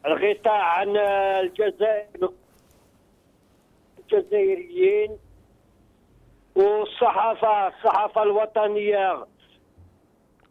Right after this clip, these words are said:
بالمال تاع الشعب الجزائري. صحافة.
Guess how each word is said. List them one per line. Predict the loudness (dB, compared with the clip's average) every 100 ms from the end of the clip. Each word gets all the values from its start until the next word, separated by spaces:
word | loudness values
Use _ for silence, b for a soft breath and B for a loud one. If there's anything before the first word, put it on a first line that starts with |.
| _ _ _ _ 0
بالمال | 0 -2 -4 0 0 0 -10 _ 2
تاع | 2 2 -2
الشعب | -2 0 0 0
الجزائري. | -2 -2 -2 0 0 0 0 0 -2 -8 _ _ _ _ _ _ _ -20 _ _ _ _ _ _ _ _ _ _ _ _ _
صحافة. | -2 -2 -2 0 2 0